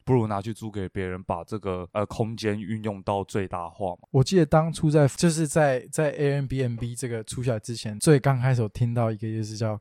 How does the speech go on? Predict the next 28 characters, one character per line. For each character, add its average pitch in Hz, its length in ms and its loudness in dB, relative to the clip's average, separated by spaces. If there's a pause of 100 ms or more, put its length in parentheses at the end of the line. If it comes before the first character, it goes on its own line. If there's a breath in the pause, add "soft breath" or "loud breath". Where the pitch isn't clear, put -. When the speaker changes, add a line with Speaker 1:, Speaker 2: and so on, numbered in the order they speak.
(140)
Speaker 2:
Couch 120 360 0
Surfing， 107 540 0 (100)
就 127 120 6
是 123 180 2
沙 123 220 4
发 120 200 4
冲 117 280 0
浪， 113 240 2
这 143 100 8
是 135 300 6
我 127 160 12
觉 135 100 6
得 139 60 10
他 156 160 10
们 156 100 12
好 123 80 8
像 127 80 4
是 139 100 4
最 135 220 8
初 120 240 2
的 113 240 2
一 107 80 -4
个 107 320 -2
概 131 140 4
念， 117 100 4
那 120 100 4
后 120 200 2
来 104 200 0